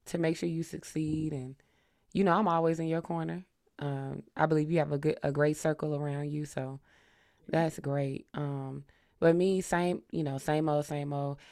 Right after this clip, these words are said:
I haven't really tried the last couple of weeks, just to be transparent on here, but God is still good. Um, I got a word here recently, and I'm just trying to trust, just trust God and,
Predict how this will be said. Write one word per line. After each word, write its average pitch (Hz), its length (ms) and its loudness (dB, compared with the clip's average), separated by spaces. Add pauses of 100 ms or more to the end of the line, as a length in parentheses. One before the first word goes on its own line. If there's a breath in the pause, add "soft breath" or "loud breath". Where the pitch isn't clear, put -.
(200 soft breath)
I 196 80 0
haven't 233 240 2
really 185 240 0
tried 151 400 -2
the 170 80 -2
last 175 280 -2
couple 190 240 -4
of 190 80 -4
weeks, 202 260 -4
just 160 140 -4
to 165 80 -6
be 160 100 -2
transparent 165 560 -6
on 170 80 -6
here, 175 280 -4 (440 soft breath)
but 151 380 2
God 180 240 2
is 185 100 -4
still 156 240 0
good. 151 560 -2
Um, 135 480 -6 (480)
I 156 80 2
got 156 160 2
a 147 40 0
word 151 520 0
here 156 200 -4
recently, 147 520 -4 (400 soft breath)
and 170 100 -2
I'm 196 120 0
just 175 200 -2
trying 151 220 -4
to 143 80 -4
trust, 156 420 -2 (240)
just 151 220 -2
trust 160 220 0
God 143 420 0
and, 131 180 -6